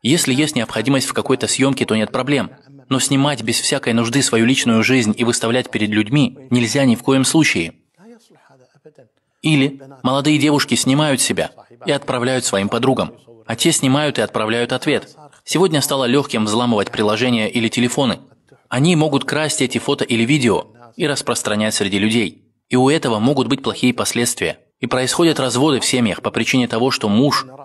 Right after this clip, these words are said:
увидел фото своей жены у чужого человека и тому подобные случаи. Поэтому давайте будем бояться Аллаха и будем держаться подальше от подобного.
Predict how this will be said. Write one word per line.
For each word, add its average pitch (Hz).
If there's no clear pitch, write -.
увидел 143
фото 160
своей 127
жены 143
у 127
чужого 117
человека 107
и 95
тому 101
подобные 113
случаи. -
Поэтому 117
давайте 117
будем 104
бояться 98
Аллаха 98
и 131
будем 151
держаться 143
подальше 110
от 95
подобного. 107